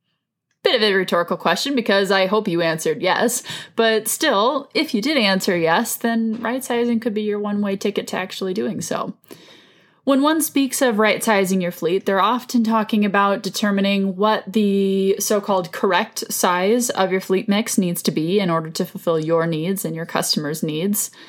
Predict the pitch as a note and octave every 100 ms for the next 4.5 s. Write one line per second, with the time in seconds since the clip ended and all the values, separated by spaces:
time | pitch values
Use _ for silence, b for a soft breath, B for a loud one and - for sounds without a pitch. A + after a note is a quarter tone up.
0 | B B B - C4+ A#3+ A#3+ G3 G3+ -
1 | A#3+ B3 A3 A3 - G3 F3+ F#3 F#3 F#3+
2 | G3+ - G3+ G3 G3+ G#3 G#3 - G3 F#3+
3 | F#3+ F3+ F3+ F#3 - G3 G3 F3+ E3+ E3+
4 | E3 D#3 F3 A3+